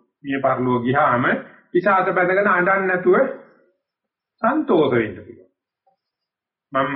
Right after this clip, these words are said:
කලින් මරණානුසුති භාවනා කරපු නිසා බොහෝ දෙනාට සිහි මේ විකල් වුණාට, අ, මූර්ඡා වුණාට මට මේකෙදි මේක දරා ගන්න පුළුවන්. ඒ විතරක් නෙවෙයි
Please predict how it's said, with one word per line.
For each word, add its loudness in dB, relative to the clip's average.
කලින් 0
මරණානුසුති -4
භාවනා 0
කරපු -4
නිසා 0
බොහෝ 2
දෙනාට 2
සිහි 2
මේ -4
විකල් 0
වුණාට, 0
අ, 2
මූර්ඡා 2
වුණාට 2
මට -2
මේකෙදි -2
මේක -10
දරා 2
ගන්න 0
පුළුවන්. -2
ඒ 0
විතරක් -2
නෙවෙයි 0